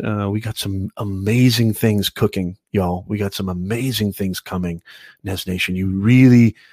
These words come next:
really have to make sure that you subscribe, make sure that you follow, make sure that you, um, wherever you, you choose, whatever platform. I'm everywhere. I'm on LinkedIn. I'm on Twitter. I'm on Facebook. I'm on YouTube.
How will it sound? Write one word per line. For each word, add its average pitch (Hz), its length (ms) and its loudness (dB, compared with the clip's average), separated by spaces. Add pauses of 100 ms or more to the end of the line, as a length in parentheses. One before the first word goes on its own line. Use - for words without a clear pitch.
(260)
really 110 380 -2
have 98 200 -8
to - 80 -10
make 98 220 -8
sure 92 320 -6
that 90 140 -8
you 92 100 -10
subscribe, 87 680 -4
make 101 180 -8
sure - 200 -4
that 98 160 -8
you 95 120 -6
follow, 85 520 -4
make 101 220 -6
sure 107 260 -4
that 98 160 -4
you, 90 300 -4 (540)
um, 98 560 -8
wherever 127 460 4
you, 110 280 4
you 104 280 -2
choose, 98 500 0
whatever 113 280 0
platform. 90 520 -4
I'm 160 180 2
everywhere. 127 560 2
I'm 131 140 0
on 135 180 4
LinkedIn. 113 500 -4
I'm 117 160 -4
on 127 140 -4
Twitter. 98 360 -6
I'm 104 120 -6
on 127 140 -8
Facebook. 95 500 -4
I'm 101 140 -4
on 120 100 -4
YouTube. 90 440 -6